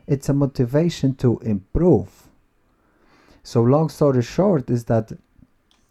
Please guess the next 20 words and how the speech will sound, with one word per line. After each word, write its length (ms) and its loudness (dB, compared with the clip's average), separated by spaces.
we 260 -2
all, 360 4
like 280 -2
you 100 2
were 180 2
saying, 420 -2
evolving, 1000 -2
and 440 -6
there's, 480 -6
in 280 -2
order 340 0
to 200 -8
evolve, 760 -4
you 80 -8
need 280 -6
to 240 -8
put 360 -6
in 160 -6
an 240 -6
effort. 480 -10